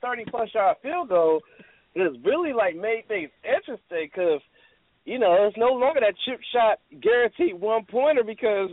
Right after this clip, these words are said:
<clears throat> you can end up missing it, and boom, that one point can come back and haunt you.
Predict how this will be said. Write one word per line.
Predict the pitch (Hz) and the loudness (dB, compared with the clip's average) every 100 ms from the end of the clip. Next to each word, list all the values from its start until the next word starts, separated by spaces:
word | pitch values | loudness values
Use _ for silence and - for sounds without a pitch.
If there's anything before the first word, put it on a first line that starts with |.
| - | -6
<clears throat> | |
you | 226 233 - - _ _ _ _ _ _ _ _ _ - 185 | 0 0 0 -8 _ _ _ _ _ _ _ _ _ -4 -2
can | 254 214 | 0 2
end | 220 | 4
up | 208 233 | 2 -2
missing | 247 311 349 240 190 | -2 -2 -2 -4 -2
it, | 165 - _ _ _ _ _ _ _ _ _ _ - | -2 -2 _ _ _ _ _ _ _ _ _ _ -4
and | 165 156 101 | -2 -2 0
boom, | 190 294 262 165 147 - _ _ _ _ _ _ _ _ _ _ _ - | 2 4 4 4 0 -8 _ _ _ _ _ _ _ _ _ _ _ 0
that | 196 190 143 | 0 0 -2
one | 214 262 - | -2 -2 -2
point | 226 277 277 | 0 0 0
can | 175 | -4
come | 214 208 | 0 2
back | 208 202 | 2 0
and | 190 180 | -4 -4
haunt | 247 349 - | 0 0 -2
you. | - 95 | -16 -20